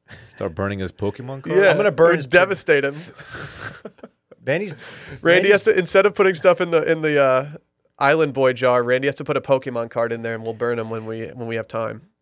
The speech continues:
Speaker 3: You know when they do the, uh, when you become a made man in the mob
Speaker 2: Mm-hmm.
Speaker 3: and they burn the, the, the, the saint card in your hand, you have to hold it in there as it burns? We should do that to all new employees with a Pokemon card.
Speaker 2: Okay.
Speaker 3: They have to hold it in there, and then they take the oath.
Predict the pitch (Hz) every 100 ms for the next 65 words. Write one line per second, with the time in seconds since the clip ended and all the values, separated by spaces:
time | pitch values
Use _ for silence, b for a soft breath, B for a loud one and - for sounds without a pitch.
0 | _ _ _ _ _ 156 151 160 160 151
1 | 135 143 127 131 123 117 110 104 85 _
2 | _ _ _ _ _ _ 131 131 123 -
3 | 127 120 120 123 110 113 117 123 113 101
4 | 101 110 113 113 147 131 143 117 101 117
5 | 117 110 _ 117 110 101 113 - 110 -
6 | 117 117 - 127 127 120 123 123 127 120
7 | 110 117 120 120 117 110 117 120 117 104
8 | 87 110 117 117 120 127 151 120 131 120
9 | 113 - - 117 113 110 107 - 107 104
10 | 101 95 107 101 - 104 98 95 95 -
11 | 98 95 95 123 139 143 156 107 - 110
12 | 120 117 117 113 110 107 107 101 110 104
13 | 110 101 87